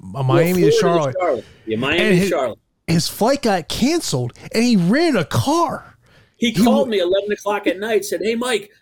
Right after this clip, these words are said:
Speaker 2: I'm getting in a car. I'll be there eleven A M." He drove through the night. You see,
Speaker 1: That's
Speaker 2: like,
Speaker 1: the,
Speaker 2: he had, like,
Speaker 1: <laughs> that's
Speaker 2: six
Speaker 1: dedication. <laughs>
Speaker 2: Yeah, and I, I'll tell you too. He came up and he presented open scoring to the body. And he was very, very articulate,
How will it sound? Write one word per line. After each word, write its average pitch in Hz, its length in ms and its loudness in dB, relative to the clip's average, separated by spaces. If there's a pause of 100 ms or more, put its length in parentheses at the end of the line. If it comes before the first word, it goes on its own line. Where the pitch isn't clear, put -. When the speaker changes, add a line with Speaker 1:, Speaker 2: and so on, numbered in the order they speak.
Speaker 2:
I'm 170 120 -6
getting 202 240 0
in 202 40 0
a 196 100 -4
car. 196 200 -4
I'll 185 100 -2
be 185 140 0
there 190 160 2
eleven 180 360 -2
A 190 200 -2
M." 147 280 -6 (280)
He 165 100 -10
drove 175 240 2
through 185 120 0
the 180 40 2
night. 196 320 -4 (920)
You - 100 -10
see, 190 120 2
Speaker 1:
That's 170 200 2
Speaker 2:
like, - 160 -2
Speaker 1:
the, 160 60 -8
Speaker 2:
he 175 80 -2
had, 165 140 -4
like, 156 140 -10
Speaker 1:
<laughs> - 180 -2
that's 190 220 -2
Speaker 2:
six 220 160 0
Speaker 1:
dedication. 175 600 0 (240)
<laughs> 339 60 -2 (340)
Speaker 2:
Yeah, 240 180 -2 (180)
and 202 120 -2
I, 190 180 -6 (100)
I'll 196 320 -6
tell 240 180 0
you 208 80 2
too. 220 220 -4
He 196 280 -4 (220)
came 196 260 -4
up 185 140 -4
and 165 80 -8
he 156 80 -4
presented 151 800 -6 (280)
open 180 260 0
scoring 143 560 -4
to 123 80 -16
the 120 80 -2
body. 123 440 -8 (580)
And 151 140 -2
he 156 120 2
was 135 160 -4
very, 175 520 0
very 160 320 0
articulate, 202 800 -4